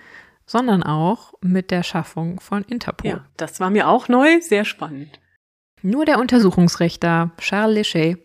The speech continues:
Speaker 1: glaubte weiterhin dem vor Gericht dargestellten Hergang nicht.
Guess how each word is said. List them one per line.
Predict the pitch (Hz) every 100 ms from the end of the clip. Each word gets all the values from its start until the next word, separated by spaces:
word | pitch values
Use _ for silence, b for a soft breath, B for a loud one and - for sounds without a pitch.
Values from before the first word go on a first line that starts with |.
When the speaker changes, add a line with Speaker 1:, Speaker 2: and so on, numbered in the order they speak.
| - - -
Speaker 1:
glaubte | 214 240 214 143
weiterhin | 156 - 139 165 170 185 _
dem | 202 196 190 -
vor | - 180 190
Gericht | 196 185 180 - - -
dargestellten | 151 151 - 160 156
Hergang | 147 156 160 156 139 -
nicht. | 143 156 - -